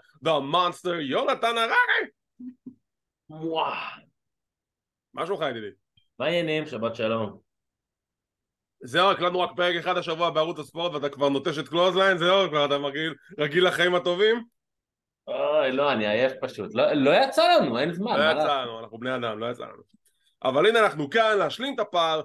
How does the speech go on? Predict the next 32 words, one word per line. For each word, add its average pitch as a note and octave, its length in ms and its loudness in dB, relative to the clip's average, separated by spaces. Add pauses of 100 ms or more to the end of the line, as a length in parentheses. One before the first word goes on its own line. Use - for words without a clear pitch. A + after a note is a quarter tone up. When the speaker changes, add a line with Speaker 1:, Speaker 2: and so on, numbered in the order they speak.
(320)
Speaker 1:
לעשות C#3 360 -2
סיקור D4 380 -4
שבועי G#3+ 360 0
לגבי E3 340 0
כל B3+ 320 0
מאורעות E3 440 -2
השבוע, C#3+ 480 0 (340)
לדבר F#3+ 320 -2
קצת G#3+ 180 -4
על G3+ 100 0
Monday G#3+ 220 -2
Night G3 240 -4
Raw, F#3+ 200 -2
לדבר F3+ 220 -6
קצת F#3 200 -8
על F#3 80 -4
אן F3+ 100 -2
אקס - 220 -10
טי, B3+ 300 -4 (100)
על D3+ 180 -2 (100)
Dynamite, F3 680 0 (540)
אה, F#3 760 2
חדשות F#3+ 380 -4
וידיעות, F#3+ 520 -2
וכמובן D#3+ 640 -2
סיקור E3+ 420 -4
הפרק F3+ 320 -6
המלא D3+ 280 -2
של C3 140 -8
Friday G3+ 480 0
Night D#3 380 -4
SmackDown. A#2 560 -6